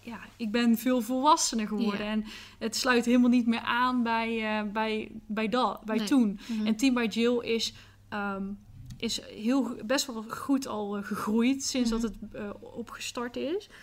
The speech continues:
Speaker 1: Maar op een gegeven moment kom je erachter, want ik sta wel open voor, eh, ja, dus je gaat een dialoog met mensen
Speaker 2: Mhm.
Speaker 1: en ook mensen geven daar feedback, eh, op van, eh, "Ja, maar dat is toch, eh, dat is voor kinderen." Als je dat dan één keer hoort, dan denk je, "Nee, dat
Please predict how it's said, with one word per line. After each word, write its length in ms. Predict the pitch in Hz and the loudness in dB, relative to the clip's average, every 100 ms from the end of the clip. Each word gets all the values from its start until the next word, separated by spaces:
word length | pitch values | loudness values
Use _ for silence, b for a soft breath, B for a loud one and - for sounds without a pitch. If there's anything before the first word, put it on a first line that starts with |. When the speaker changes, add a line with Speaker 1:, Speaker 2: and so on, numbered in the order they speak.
| B B B | B B B
Speaker 1:
Maar 300 | - 233 233 | 2 4 4
op 60 | - | 0
een 80 | 226 | -4
gegeven 180 | 277 320 | 0 2
moment 300 | 233 220 - - - - - | 2 -2 -6 -16 -20 -20 -2
kom 200 | 269 247 | 2 2
je 100 | 240 | 2
erachter, 380 | - 302 - | 0 0 -2
want 140 | 214 214 | -8 -6
ik 160 | 240 - - - - | -8 -10 -20 -20 -12
sta 260 | - 226 | -2 0
wel 160 | 240 - | 0 -2
open 320 | 240 240 208 | -2 -2 -6
voor, 420 | 196 202 196 - - | -6 -4 -6 -10 -10
eh, 80 | 196 190 190 190 - | -10 -8 -8 -10 -12
ja, 200 | 240 185 - | -10 -10 -10
dus 180 | - 196 | -12 -6
je 60 | |
gaat 160 | 214 214 | -4 -2
een 60 | 202 | 0
dialoog 400 | 214 202 208 226 | 2 2 0 0
met 160 | 240 | 0
mensen 480 | 233 240 247 254 269 | 0 2 0 2 2
Speaker 2:
Mhm. 100 | 226 | 4
Speaker 1:
en 60 | 214 | 2
ook 60 | 208 | 0
mensen 380 | 208 208 220 | -2 -4 -6
geven 320 | 208 233 220 208 | -4 -2 -2 -2
daar 100 | 196 | -6
feedback, 500 | - 196 214 214 214 | -6 -4 -4 -6 -6
eh, 380 | 220 220 214 214 | -6 -2 -2 -4
op 260 | - 247 302 | -4 -4 -4
van, 320 | - 202 208 | -6 -4 -2
eh, 120 | 202 196 B B B - | -4 -6 B B B -6
"Ja, 240 | 202 208 | -2 -2
maar 120 | 196 | -2
dat 160 | 196 202 | -4 -6
is 120 | - | -6
toch, 260 | 208 208 208 | -8 -10 -6
eh, 300 | 196 196 190 | -6 -6 -8
dat 120 | 196 | -8
is 80 | 202 | -10
voor 180 | - 196 | -10 -4
kinderen." 560 | 294 302 262 180 180 175 B B | 0 2 2 -2 -8 -12 B B
Als 140 | 220 | -6
je 60 | 247 | -2
dat 140 | 226 | -2
dan 180 | 233 220 | -4 -6
één 240 | - 226 240 | -4 0 2
keer 100 | 233 | 2
hoort, 300 | 226 240 247 | 0 -2 -2
dan 100 | 214 | -2
denk 200 | 214 208 | -2 -4
je, 220 | 208 208 - - - - - - - - _ _ | -6 -6 -10 -20 -20 -20 -20 -20 -20 -20 _ _
"Nee, 180 | - | -14
dat 40 | 175 | -12